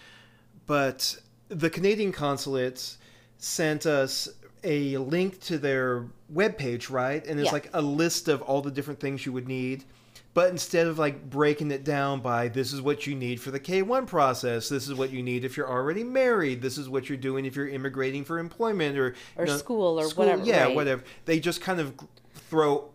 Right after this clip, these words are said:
Speaker 1: everything together, and then they say, "These are the documents you'll need if necessary."
Speaker 2: Right.
Speaker 1: So the two of us were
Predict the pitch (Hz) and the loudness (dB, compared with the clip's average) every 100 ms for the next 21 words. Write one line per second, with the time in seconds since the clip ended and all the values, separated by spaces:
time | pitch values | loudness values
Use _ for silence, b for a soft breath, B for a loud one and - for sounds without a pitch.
0 | - 208 254 240 233 226 190 160 147 147 | 2 4 4 0 -2 -2 -2 0 0 2
1 | 139 139 147 b b b b b 147 160 | 2 2 -2 b b b b b 0 2
2 | 165 156 147 - 143 139 135 - - _ | 4 2 2 0 2 2 0 -6 -20 _
3 | - 196 214 220 202 175 139 147 175 151 | -2 0 2 2 2 4 4 2 -2 -2
4 | 147 147 143 135 139 131 131 139 - - | -2 -2 -4 -2 -2 0 -2 -4 -12 -20
5 | _ - 190 175 - - 170 156 156 156 | _ -2 0 0 -4 -14 -6 0 2 2
6 | 143 - 127 113 110 113 190 156 123 92 | -4 -2 -2 0 -4 -6 -2 0 0 -4
7 | - 170 151 147 147 143 143 208 202 175 | 0 4 6 6 4 2 0 2 2 4
8 | 170 170 156 139 139 | 2 0 0 2 2